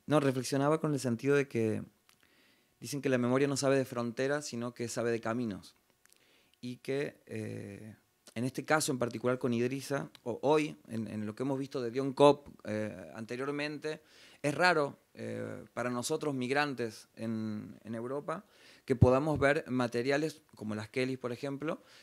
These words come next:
en un festival o en un espacio, en un lugar que no se vea como la National Geographic, ¿no? Que, que nos toman y, y, y nos ponen en un lugar, eh, y no en una composición. Hoy hemos visto cómo, eh, compañeras y compañeros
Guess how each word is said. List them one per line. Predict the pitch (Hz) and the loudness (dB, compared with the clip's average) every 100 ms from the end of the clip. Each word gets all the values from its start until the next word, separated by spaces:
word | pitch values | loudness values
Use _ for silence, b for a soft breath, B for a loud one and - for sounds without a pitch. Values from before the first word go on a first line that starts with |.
| B | B
en | 113 123 | -2 0
un | 143 | 0
festival | 135 143 131 151 | -2 -4 2 4
o | 147 | 4
en | 147 | 2
un | 151 | 0
espacio, | 139 151 151 147 | 2 2 2 0
en | 139 | 0
un | 147 | 2
lugar | 143 147 156 | 6 6 4
que | 151 | 0
no | |
se | 147 135 | 0 2
vea | 147 | 2
como | 151 135 135 156 - - | 2 2 0 0 -6 -8
la | 113 | -2
National | 120 127 139 | -2 0 0
Geographic, | 123 117 131 - 110 | 2 4 4 2 -2
¿no? | 113 139 | -2 -4
Que, | 113 | -8
que | 104 | -6
nos | 110 - | -6 -2
toman | 135 151 156 - | 0 0 -2 -6
y, | 110 107 | -8 -6
y, | 107 107 104 - | -6 -6 -6 -4
y | |
nos | 117 110 - 90 92 | -4 -4 -10 -12 -6
ponen | 120 120 123 | -4 -2 -2
en | 120 123 | -2 0
un | 135 | 2
lugar, | 127 135 143 180 B B B B B B - | 4 4 4 0 B B B B B B -4
eh, | 117 110 107 104 - | 0 0 0 -2 0
y | 131 | 2
no | 156 | 4
en | |
una | 170 165 | 4 2
composición. | 143 123 117 117 110 135 104 - - | 2 2 0 0 2 2 0 -6 -2
Hoy | 127 | 0
hemos | 151 147 | 2 2
visto | 143 143 156 | 0 0 -2
cómo, | 147 143 143 156 - _ - | 2 0 2 -2 -6 _ -8
eh, | 107 104 98 98 - 104 | -6 -4 -6 -8 -10 -2
compañeras | 127 127 131 143 151 147 | 2 6 4 6 6 4
y | |
compañeros | 135 131 127 131 131 113 | 4 2 2 2 0 -2